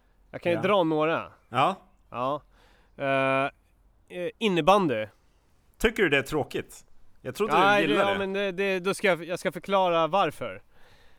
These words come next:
Speaker 1: Eh, för att, eh, innebandy är väldigt roligt att utöva, men man blir en sån jävla tråkig människa. Och man blir en ganska svag människa av det.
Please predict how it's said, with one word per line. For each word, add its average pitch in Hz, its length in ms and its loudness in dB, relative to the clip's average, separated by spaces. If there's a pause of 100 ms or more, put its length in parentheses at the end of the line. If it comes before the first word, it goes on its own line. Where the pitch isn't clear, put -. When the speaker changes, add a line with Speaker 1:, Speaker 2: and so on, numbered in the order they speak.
(160)
Speaker 1:
Eh, 120 580 -4 (120)
för 160 560 0
att, - 400 -6 (100)
eh, 127 680 -6 (580)
innebandy 185 440 4
är 160 40 0
väldigt 160 320 2
roligt 147 200 0
att 143 60 0
utöva, 131 640 -2 (260)
men 151 160 -2
man 160 120 2
blir 160 260 0
en 139 80 -2
sån 131 180 -6
jävla 131 400 -2
tråkig 135 440 -4
människa. 135 520 -4 (680)
Och - 140 -12
man 156 120 0
blir 147 260 0
en 139 200 0
ganska 131 640 0
svag 143 520 0
människa 98 400 -12
av 76 200 -14
det. 69 140 -18